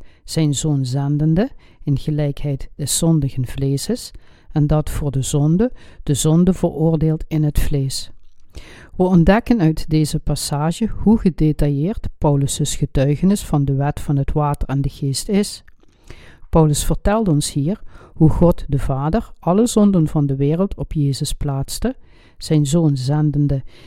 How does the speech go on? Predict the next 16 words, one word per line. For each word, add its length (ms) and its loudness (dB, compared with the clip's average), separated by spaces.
in 160 2
gelijkheid 800 -2
des 220 -2
zondigen 680 0
vleeses, 600 -2
en 160 0
dat 220 0
voor 200 0
de 100 -4
zonde, 520 2
de 120 0
zonden 480 4
veroordeeld 760 -2
in 180 -6
het 160 -6
vlees. 480 -4